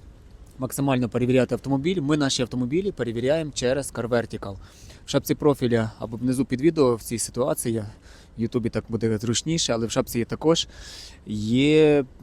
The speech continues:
можливість перейти і отримати знижечку. Тому переходьте внизу за коментарями, а можна ще нижче в описі під відео. Там можна отримати двадцять відсотків. Це треба робити і перевіряти обов'язково,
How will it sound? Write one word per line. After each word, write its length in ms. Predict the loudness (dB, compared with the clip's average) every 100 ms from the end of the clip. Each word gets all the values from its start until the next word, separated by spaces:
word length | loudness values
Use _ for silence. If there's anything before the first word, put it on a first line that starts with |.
| -6
можливість 680 | -2 0 2 2 2 -2 0
перейти 500 | 4 4 4 2 4
і 60 | 4
отримати 760 | 2 2 2 0 0 0 0 -6
знижечку. 600 | -8 2 2 2 -6 -10 -10
Тому 260 | -6 -4 0
переходьте 440 | 0 2 0 0
внизу 400 | -4 0 0 0 -6 -20 -16
за 260 | -14 -4 -4
коментарями, 680 | 0 -2 0 2 4 2 0
а 40 |
можна 340 | -2 -2 -2 -2
ще 220 | 0 2
нижче 320 | 2 0 -2
в 100 | 0
описі 300 | 0 0 -2
під 160 | -2 0
відео. 400 | 2 4 2 0 -14 -20 -20 -20 -2
Там 140 | 2 4
можна 280 | 2 2
отримати 380 | 0 0 0 -2
двадцять 320 | -2 -2 -2
відсотків. 460 | -8 -4 -4 -4 -14
Це 120 | -8
треба 300 | -2 -2 0
робити 340 | 0 2 2 0
і 60 |
перевіряти 520 | -2 -6 -2 -2 -2 -6
обов'язково, 800 | -4 0 0 0 -2 0 0